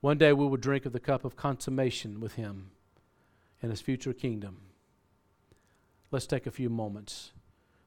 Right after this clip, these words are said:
and let's examine ourselves and let's pray. And as you pray, and I want you to think about the body that was broken for you and the blood of Jesus that was shed for you.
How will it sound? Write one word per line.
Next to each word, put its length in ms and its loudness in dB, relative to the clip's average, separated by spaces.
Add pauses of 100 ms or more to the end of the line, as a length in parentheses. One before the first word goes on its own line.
(300)
and 140 -6
let's 160 -4
examine 420 -4
ourselves 600 -6
and 80 -12
let's 160 -12
pray. 460 -14 (3250)
And 80 6
as 180 10
you 60 -2
pray, 320 10
and 80 6
I 20 6
want 220 0
you 60 0
to 60 0
think 280 0
about 300 4
the 40 -12
body 320 6
that 140 -2
was 140 -6
broken 440 -2
for 160 -6
you 360 -4 (1500)
and 120 -4
the 40 -4
blood 460 2 (640)
of 120 -12
Jesus 440 -4
that 120 -6
was 120 -10
shed 340 -2
for 140 -6
you. 340 -4